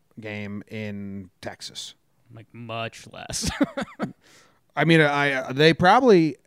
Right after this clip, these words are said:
Speaker 1: uh, probably the state championship of Florida high school baseball gets a bigger crowd than the Rays, an average Rays home game.
Speaker 2: Easily.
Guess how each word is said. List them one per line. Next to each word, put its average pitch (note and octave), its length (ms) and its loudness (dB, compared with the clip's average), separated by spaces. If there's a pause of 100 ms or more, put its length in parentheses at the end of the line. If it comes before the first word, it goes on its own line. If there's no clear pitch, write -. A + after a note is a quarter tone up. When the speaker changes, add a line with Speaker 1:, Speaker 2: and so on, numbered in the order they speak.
(100)
Speaker 1:
uh, C3 100 -2
probably A#3 360 2
the C3 120 -4
state F3+ 380 -4
championship E3 720 -4
of B2 160 -8
Florida C#3+ 420 2
high C3+ 160 2
school C3+ 260 -4
baseball A2 440 -6
gets A2 200 -10
a A#2 40 -6
bigger A#2+ 340 -6
crowd A#2 460 -6
than G2+ 460 -8 (120)
the A2+ 100 -8
Rays, G#2+ 520 -8
an A2+ 180 -8
average A2+ 380 -4
Rays G#2 240 -8
home G2+ 180 -10
game. B1 280 -18 (460)
Speaker 2:
Easily. A2 560 -10